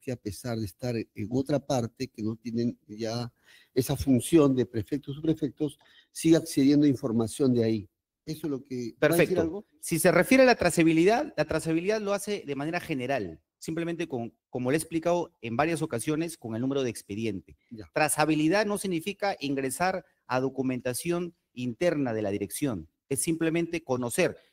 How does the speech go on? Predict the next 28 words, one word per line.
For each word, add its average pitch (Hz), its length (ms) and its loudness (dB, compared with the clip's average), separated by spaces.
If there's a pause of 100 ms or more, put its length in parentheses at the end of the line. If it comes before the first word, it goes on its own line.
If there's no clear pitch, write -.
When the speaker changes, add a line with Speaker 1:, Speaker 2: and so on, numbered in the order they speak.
(120)
Speaker 2:
como 107 220 -4
le 101 80 2
vuelvo 175 340 6
a 170 60 4
repetir. 143 540 -4
Speaker 1:
Es 139 100 2
decir, 147 260 2
Speaker 2:
si 160 60 -2
yo 180 80 6
Speaker 1:
ese 196 140 2
Speaker 2:
tengo 196 120 4
Speaker 1:
documento 196 540 2
ha 185 80 0
sido 196 260 -4
de 170 80 -4
acceso 180 480 -8
de 151 140 -6
fuente 165 240 -4
abierta. 120 440 -4 (200)
Speaker 2:
De, 131 240 -6
de 120 100 -10
fuente, 180 400 -2
claro, 208 260 -4
teniendo 180 360 0
el 202 80 2
número 214 240 0
de 175 80 0
expediente. 160 680 -6